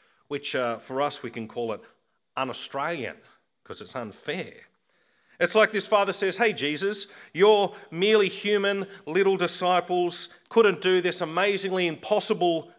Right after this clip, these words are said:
job." And Jesus responds, "Oh my goodness, they're such losers. I can't wait to get away from these guys," right? Like, that's, why,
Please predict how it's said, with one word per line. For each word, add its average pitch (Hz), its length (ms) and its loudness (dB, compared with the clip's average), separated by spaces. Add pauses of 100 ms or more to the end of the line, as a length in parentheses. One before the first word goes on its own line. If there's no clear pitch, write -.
job." 180 640 2 (640)
And 160 200 0
Jesus 175 360 -2
responds, 165 360 2
"Oh 180 80 4
my 170 120 2
goodness, 143 420 0
they're 143 180 0
such 185 340 -2
losers. 127 340 -4
I 120 100 -2
can't 151 300 -2
wait 147 160 -2
to 143 80 -8
get 135 120 0
away 131 240 -2
from 131 220 -8
these 147 220 -8
guys," 92 440 -12
right? 147 200 -8 (320)
Like, - 180 -10
that's, - 400 -8 (1400)
why, 233 380 -4